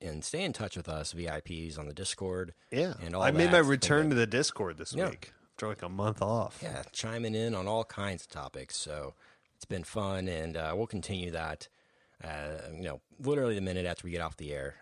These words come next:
Speaker 1: uh, that never stops. So appreciate those people, and thanks for the support. So, Richard,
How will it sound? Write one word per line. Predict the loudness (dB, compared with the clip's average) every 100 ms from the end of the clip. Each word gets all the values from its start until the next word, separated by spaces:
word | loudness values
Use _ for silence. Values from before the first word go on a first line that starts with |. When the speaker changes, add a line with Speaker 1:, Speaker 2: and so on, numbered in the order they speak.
| -10
Speaker 1:
uh, | -6 -6
that | -6
never | -6 -6
stops. | -6 -8 -8 -8
So | -6 -8 -10 _ _ _
appreciate | -6 -2 0 0 0
those | -2 -2
people, | -4 -4 -2 0
and | -2 -4
thanks | -6 -8
for | -10
the | -10
support. | -10 -8 -8 -10 -10
So, | -2 0 0 -4 _ -4
Richard, | -2 -2